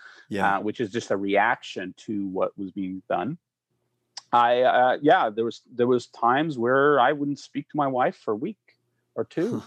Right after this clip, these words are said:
Speaker 2: right? And I, I was like, yeah, like, uh, you know, it, it got tough. It was tough, right?
Speaker 1: That's crazy.
Speaker 2: Um, yeah.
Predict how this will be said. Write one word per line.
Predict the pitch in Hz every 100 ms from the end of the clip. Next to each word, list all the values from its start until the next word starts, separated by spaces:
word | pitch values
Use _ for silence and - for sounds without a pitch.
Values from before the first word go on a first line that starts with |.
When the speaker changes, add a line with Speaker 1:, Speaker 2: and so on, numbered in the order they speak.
| -
Speaker 2:
right? | 101 107 -
And | 104 107 104
I, | 104 107 104 104
I | 127
was | 127 110 -
like, | 113 120 120 - _
yeah, | 123 131 175 143
like, | 92 101 101
uh, | 123 117 -
you | -
know, | 117 110
it, | 127 139 156
it |
got | 170 302 -
tough. | - - - -
It | - 165
was | 170
tough, | - - - - _ _ _ -
right? | 101
Speaker 1:
That's | 131 120
crazy. | - 131 131 101 85
Speaker 2:
Um, | 120 117 104 104 110 127
yeah. | 113 95